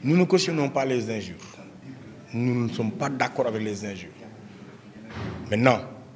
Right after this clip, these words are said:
aujourd'hui, Macky a créé un nouvel emploi au Sénégal qui s'appelle l'insulte agréée. Donc c'est un nouveau travail au Sénégal. Tu insultes, tu es au pouvoir, on te paye, tu as un salaire, tu, tu as des béné-,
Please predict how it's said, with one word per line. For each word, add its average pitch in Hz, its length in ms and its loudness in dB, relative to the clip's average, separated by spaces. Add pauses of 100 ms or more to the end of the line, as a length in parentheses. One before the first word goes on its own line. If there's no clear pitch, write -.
(400)
aujourd'hui, 117 540 4 (120)
Macky 120 280 -2
a 110 120 -2
créé 127 340 0
un 123 60 0
nouvel 123 320 2
emploi 113 320 0
au 110 100 -2
Sénégal 107 420 -2
qui 120 100 -10
s'appelle 143 400 -4 (420)
l'insulte 127 520 -4
agréée. 135 460 0 (840)
Donc 127 220 -2
c'est 120 140 -2
un 113 140 0
nouveau 131 500 4 (680)
travail 147 540 10
au 127 60 2
Sénégal. 113 440 2 (560)
Tu 127 200 -2
insultes, - 480 2 (560)
tu 131 140 6
es 127 40 10
au 117 160 6
pouvoir, 165 640 8 (120)
on 127 120 4
te - 120 -2
paye, 180 440 8
tu 170 100 2
as 120 100 2
un 117 40 0
salaire, 170 380 6 (140)
tu, 120 180 2 (240)
tu 123 100 0
as 110 60 0
des 107 100 0
béné-, 113 320 -2